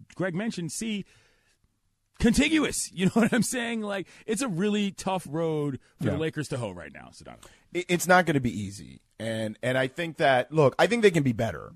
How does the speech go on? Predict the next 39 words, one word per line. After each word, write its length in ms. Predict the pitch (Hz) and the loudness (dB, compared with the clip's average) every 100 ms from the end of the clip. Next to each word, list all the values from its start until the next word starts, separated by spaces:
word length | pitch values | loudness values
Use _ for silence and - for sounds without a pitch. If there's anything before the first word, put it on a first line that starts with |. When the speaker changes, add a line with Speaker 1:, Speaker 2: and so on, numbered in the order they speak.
| - | -10
Speaker 2:
than 160 | 117 110 | -4 -2
they 100 | 104 | -2
were. 200 | 98 101 | -4 -2
I 60 | 139 | 0
mean, 100 | 147 | 4
I 100 | 156 | 4
don't 100 | 165 | 4
think 160 | 156 | 2
they're 100 | 127 113 | 2 0
thirty 440 | - 131 120 107 | 0 0 0 -2
whatever 400 | 95 104 110 101 | -4 -2 -2 -2
wins 360 | 98 104 98 98 | -2 -2 -2 -4
that 120 | 101 | -8
they 80 | 101 | -8
were 160 | 92 87 | -10 -8
last 360 | 101 98 - | -6 -8 -10
year 120 | 85 | -12
either. 360 | 90 98 78 65 | -12 -14 -14 -14
Like, 220 | 87 101 | -12 -8
I 80 | 107 | -8
think 220 | 113 139 | -4 -4
that 180 | 139 117 | -4 -2
they're, 240 | 135 131 - - - | 2 2 0 -10 -10
I, 120 | - - | -4 2
I 60 | 269 | 2
think, 280 | 480 494 - | 4 0 -2
you 100 | 226 | 0
know, 200 | 196 180 _ - | 0 0 _ -16
m-, 280 | 151 - 131 - | -16 -16 -20 -10
mid 540 | 151 160 196 214 170 - _ - | -6 -2 -2 -4 -6 -16 _ -6
to 140 | 180 | -4
high 260 | 165 175 170 | 0 0 0
forties 580 | - 190 208 120 110 | 4 6 6 4 2
is 140 | 131 120 | -2 -2
not 380 | 123 151 143 - _ _ _ _ - | 0 0 -2 -4 _ _ _ _ 2
unreasonable 800 | 151 147 131 202 - 82 76 71 - | 4 4 2 0 -2 -6 -10 -14 -6
for 140 | 104 | -6
this 240 | 92 92 | -6 -10
team. 360 | - 85 67 50 | -10 -10 -12 -18